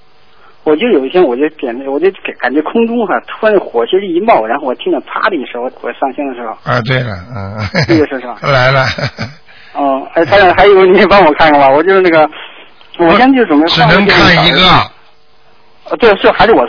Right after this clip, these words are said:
Speaker 1: 还是我自己啊。
Speaker 2: 啊，赶快。
Speaker 1: 哎，就我想，我准备换个地方找工作，您看我有几个地方，您看哪个地方比较合适吧？好吗？
Speaker 2: 啊，你说。
Speaker 1: 呃，第一个是卡尔加里。
Speaker 2: 你属什么？你属什么？
Speaker 1: 我属，六八年属猴。
Speaker 2: 啊，你说。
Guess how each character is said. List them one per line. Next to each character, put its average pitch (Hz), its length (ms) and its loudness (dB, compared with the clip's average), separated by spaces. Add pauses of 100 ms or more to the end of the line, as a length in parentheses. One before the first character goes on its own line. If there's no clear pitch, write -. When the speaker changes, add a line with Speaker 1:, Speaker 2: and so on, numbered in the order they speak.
Speaker 1:
还 170 80 2
是 196 60 2
我 131 120 0
自 - 120 -16
己 117 80 -10
啊。 - 80 -8 (240)
Speaker 2:
啊， 127 260 2
赶 131 200 -8
快。 165 80 2
Speaker 1:
哎， 156 160 4
就 - 60 2
我 208 40 0
想， 165 160 -4
我 156 140 0
准 - 120 -10
备 139 100 -8
换 202 200 2
个 196 80 2
地 208 80 -4
方 175 160 2
找 - 160 0
工 180 160 2
作， 180 80 4
您 156 80 4
看 185 140 4
我 160 120 4
有 208 120 4
几 - 200 -6
个 147 80 0
地 165 140 -4
方， 156 180 0
您 170 120 2
看 196 200 0
哪 101 120 -8
个 127 80 -10
地 170 100 -12
方 143 160 -2
比 - 100 -14
较 113 140 0
合 - 240 -8
适 - 140 -12
吧？ 95 200 -4
好 - 120 -6
吗？ - 60 -4
Speaker 2:
啊， 113 360 -4 (100)
你 123 120 -12
说。 147 420 -2 (140)
Speaker 1:
呃， 143 260 -4 (220)
第 330 100 -4
一 359 60 -4
个 175 100 0
是 143 360 2
卡 156 80 -6
尔 165 40 -2
加 190 60 2 (100)
里。 170 80 2
Speaker 2:
你 151 60 2
属 - 0 -
什 147 180 4
么？ 151 200 2
你 160 120 0
属 143 220 -2
什 110 160 -6
么？ 147 260 0 (480)
Speaker 1:
我 175 160 -4
属， 147 380 0
六 185 100 2
八 185 120 6
年 180 180 4
属 127 120 -8
猴。 135 280 0 (260)
Speaker 2:
啊， 131 160 -4
你 131 140 -6
说。 156 440 0